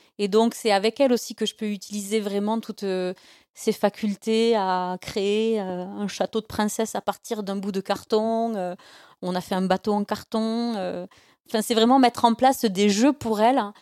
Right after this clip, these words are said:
Et j'en mets beaucoup, je mets beaucoup d'énergie vraiment à ce que elle profite de l'hypersensibilité de sa maman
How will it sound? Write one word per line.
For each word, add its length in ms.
Et 100
j'en 160
mets 160
beaucoup, 540
je 120
mets 100
beaucoup 300
d'énergie 680
vraiment 480
à 140
ce 180
que 320
elle 280
profite 640
de 180
l'hypersensibilité 880
de 80
sa 140
maman 280